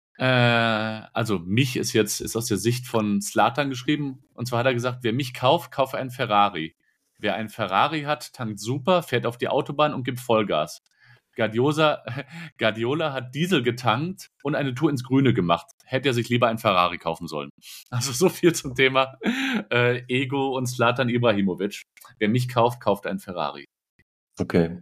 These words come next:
Speaker 2: Der Typ hat ja keine aktive Spielerkarriere mehr, ne? Aber ja,
Speaker 1: Äh,
Speaker 2: also gibt's halt auch,
Speaker 1: genau.
Speaker 2: ne? Also, ähm, genau, also vielleicht noch ganz kurz und dann können wir vielleicht auch weitergehen. Wir sind schon sehr lange bei diesem Thema jetzt auch dieses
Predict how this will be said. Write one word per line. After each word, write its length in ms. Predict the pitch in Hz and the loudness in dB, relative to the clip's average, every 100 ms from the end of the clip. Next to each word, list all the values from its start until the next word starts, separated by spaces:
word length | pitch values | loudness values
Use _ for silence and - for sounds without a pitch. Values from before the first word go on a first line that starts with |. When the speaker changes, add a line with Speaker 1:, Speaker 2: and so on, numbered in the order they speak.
| - _ _ - - | -16 _ _ -6 2
Speaker 2:
Der 140 | 165 | 2
Typ 160 | - 135 | 2 2
hat 120 | 131 | 2
ja 80 | 139 | 2
keine 220 | 113 92 | 2 2
aktive 280 | 87 - 90 | 0 -2 -4
Spielerkarriere 540 | 87 90 87 85 85 85 | -4 -6 -6 -4 -6 -4
mehr, 180 | 87 | -4
ne? 120 | 98 90 | -2 2
Aber 200 | 151 - - - - | 2 0 -8 -14 2
ja, 120 | 139 - | 4 6
Speaker 1:
Äh, 180 | 170 | 6
Speaker 2:
also 220 | 147 113 117 - | 6 2 0 -4
gibt's 220 | 127 - | -4 -2
halt 120 | 135 | -2
auch, 160 | 127 139 | 2 2
Speaker 1:
genau. 140 | 117 | 2
Speaker 2:
ne? 40 | 123 - - - | 0 -4 -6 2
Also, 280 | 123 131 - | 4 2 2
ähm, 560 | 120 117 117 120 117 - _ _ | 6 6 6 2 -4 -10 _ _
genau, 180 | 98 87 | 0 2
also 180 | 107 113 | 4 2
vielleicht 200 | 123 120 | 2 2
noch 120 | 117 | 2
ganz 220 | 113 120 | 2 2
kurz 240 | - 131 131 | 0 0 0
und 40 | |
dann 100 | 110 | -2
können 120 | 120 | 0
wir 40 | 113 | -2
vielleicht 220 | 110 - | -2 -4
auch 100 | 82 | 0
weitergehen. 440 | 82 98 107 101 | 2 4 2 0
Wir 80 | 98 | 0
sind 120 | 95 | -2
schon 140 | - 95 | -2 2
sehr 160 | 98 | 4
lange 220 | 95 101 107 | 6 4 4
bei 120 | 95 | 4
diesem 200 | 95 92 | 2 0
Thema 300 | 107 98 90 | 2 4 4
jetzt 200 | 90 - | 2 0
auch 140 | 87 | -2
dieses 380 | - 90 87 - | 0 2 0 -2